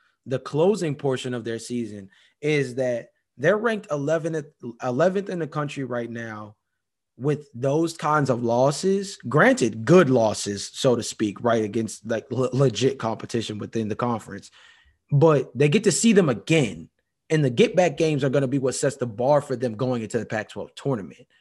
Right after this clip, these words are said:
So I think that specifically, um, again, they get Arizona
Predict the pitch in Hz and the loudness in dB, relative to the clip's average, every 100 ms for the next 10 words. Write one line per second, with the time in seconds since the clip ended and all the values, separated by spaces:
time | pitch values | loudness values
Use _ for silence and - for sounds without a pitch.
0 | _ _ - - - 135 180 226 160 147 | _ _ -6 2 2 4 2 2 -2 -2
1 | 127 - _ _ _ _ _ _ _ 117 | -4 -8 _ _ _ _ _ _ _ 2
2 | 147 - - 131 - 214 226 202 196 151 | 2 2 -4 -8 0 0 0 -2 -6 -2
3 | 143 131 120 _ _ _ _ _ 151 151 | 0 0 -6 _ _ _ _ _ 0 2
4 | 139 123 117 - 143 156 147 135 143 139 | 4 2 -4 -4 2 2 2 2 0 2
5 | 143 123 135 139 135 123 | 2 2 0 0 0 -4